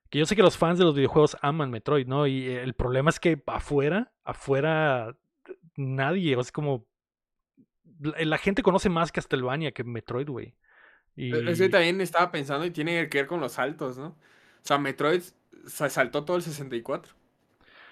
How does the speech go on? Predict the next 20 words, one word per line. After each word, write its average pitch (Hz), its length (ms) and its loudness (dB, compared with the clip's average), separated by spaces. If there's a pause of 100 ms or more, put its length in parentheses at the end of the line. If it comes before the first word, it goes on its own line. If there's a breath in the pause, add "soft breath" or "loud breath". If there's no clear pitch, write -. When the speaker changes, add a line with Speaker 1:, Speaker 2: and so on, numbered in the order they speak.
(140 soft breath)
Speaker 1:
Sí, 226 200 0
se 214 120 4
tomaron, 165 600 4
eh, 131 460 -6 (200)
descansos 151 800 2
gigantes 139 600 -2
de 117 120 -4
tiempo. 151 280 -10
Pe-, 180 200 0
pero 196 180 4
fue, 202 180 0
el, 180 140 -2
esos 240 180 2
descansos 226 380 0
eran 233 160 2
precisamente 202 420 2
por 214 140 -2
eso, 202 180 -2
porque 135 220 -4
no 131 280 -2